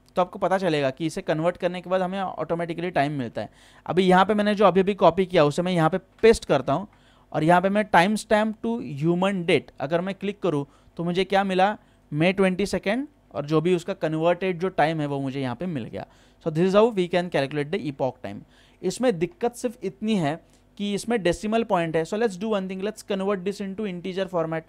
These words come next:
So मैं यहाँ पे लिखूँगा, किधर गया, definitely integer। सिर्फ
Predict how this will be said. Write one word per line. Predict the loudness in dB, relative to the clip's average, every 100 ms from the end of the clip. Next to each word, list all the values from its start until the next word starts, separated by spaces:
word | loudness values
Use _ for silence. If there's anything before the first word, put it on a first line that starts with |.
| _ _ _ -8
So | -4
मैं | 0
यहाँ | 4 4
पे | 4 0
लिखूँगा, | -2 -2 2 2 2 _ _ _ _ -20 _ _ -8
किधर | -2 0
गया, | 2 0 0
definitely | -4 -4 -6 -4 -4 -6 _ _ _ _ -6
integer। | -4 -4 -6 -8 -14 -16 _ _ _ _ _ _
सिर्फ | -10 -8